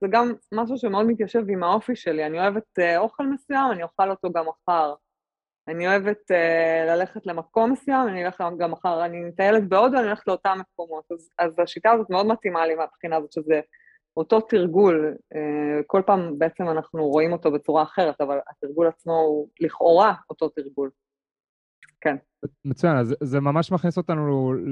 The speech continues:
Speaker 2: לדעתי, למשהו שהוא לא פחות חשוב למי שלא מכירים את האשטנגה, שנספר קצת על מה, מה זה השיטה הזאת, מה מאפיין אותה. אה, התחלת על ה-, על העניין שהחזרתיות שבתוכה, שזה, זה אולי יותר מוכר גם, אבל, אה, עוד, עוד רבדים שבעינייך הם,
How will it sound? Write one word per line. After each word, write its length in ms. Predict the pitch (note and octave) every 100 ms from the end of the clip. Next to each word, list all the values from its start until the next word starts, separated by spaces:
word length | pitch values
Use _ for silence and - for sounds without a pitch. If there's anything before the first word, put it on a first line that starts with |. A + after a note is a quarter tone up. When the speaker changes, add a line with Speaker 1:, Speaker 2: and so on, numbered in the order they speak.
| C3
Speaker 2:
לדעתי, 380 | C3 B2+ B2+ D#3
למשהו 480 | D3 C#3 C#3 C#3 C#3
שהוא 160 | D3
לא 100 | D3
פחות 360 | C#3+ C3 - D3+
חשוב 360 | - C3 D#3+ C#3
למי 160 | C3+
שלא 280 | C#3+ C3+ D3
מכירים 340 | G3 F#3 D3+
את 100 | C3+
האשטנגה, 420 | C3 A#2 C3 C3 C3
שנספר 640 | B2+ A#2 B2+ A#2 B2+ C#3+
קצת 260 | - D#3 D3
על 180 | C3+ C3+
מה, 240 | C#3 C#3+
מה 200 | D3 D3+
זה 60 | D#3+
השיטה 280 | - C3+
הזאת, 220 | C#3 A#2+ B2+
מה 160 | B2
מאפיין 400 | C3 A#2+ - B2
אותה. 180 | A#2+ - F2 _ _ _ G#2+
אה, 220 | G#2+ G#2+
התחלת 320 | G#2+ C3 C3
על 100 | C3
ה-, 140 | A#2+
על 80 | B2+
העניין 200 | B2 C3+
שהחזרתיות 760 | C3+ C3+ C3+ A#2 A#2+ - C#3+ E3
שבתוכה, 420 | F3+ D#3+ D#3+ C#3
שזה, 540 | - A#2 B2 B2 A#2+
זה 140 | A#2 A#2+
אולי 200 | A#2+ B2
יותר 240 | A#2+ B2+
מוכר 360 | B2 A#2 D#3 F3
גם, 220 | E3 D3 B2+ _ _ _
אבל, 300 | A2+ A2 A#2
אה, 260 | A#2 A2+ A#2
עוד, 240 | B2 C3+ B2+
עוד 180 | C#3+
רבדים 320 | D3+ C3+ C3+ C#3
שבעינייך 500 | D3 B2 B2 B2+ C3
הם, 240 | A#2+ A2+